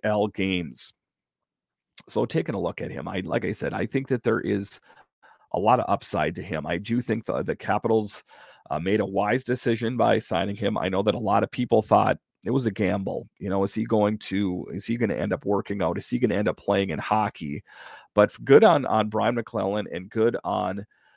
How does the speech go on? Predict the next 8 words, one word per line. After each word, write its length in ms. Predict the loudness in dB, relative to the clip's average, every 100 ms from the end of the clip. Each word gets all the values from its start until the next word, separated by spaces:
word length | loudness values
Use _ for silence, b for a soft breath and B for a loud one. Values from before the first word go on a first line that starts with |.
| b -6
uh, 160 | -4
the 120 | -4 -6
Caps 460 | -2 0 0 -6
for, 560 | -8 -2 2 2 2 -2
you 100 | -4
know, 140 | -6
kind 260 | -4 -2 0
of 160 | -2